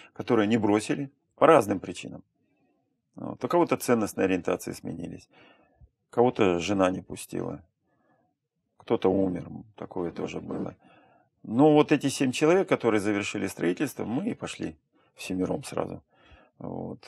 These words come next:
до, э, Санкт-Петербурга. И сейчас эти же принципы остаются, потому что надо с человеком, ну, если не пуд соли, ну, хотя бы что-то, чуть-чуть вот соли такого вот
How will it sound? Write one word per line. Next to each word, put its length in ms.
до, 680
э, 320
Санкт-Петербурга. 880
И 220
сейчас 400
эти 160
же 140
принципы 460
остаются, 420
потому 180
что 140
надо 380
с 40
человеком, 680
ну, 360
если 260
не 120
пуд 260
соли, 520
ну, 120
хотя 260
бы 120
что-то, 500
чуть-чуть 440
вот 160
соли 300
такого 380
вот 220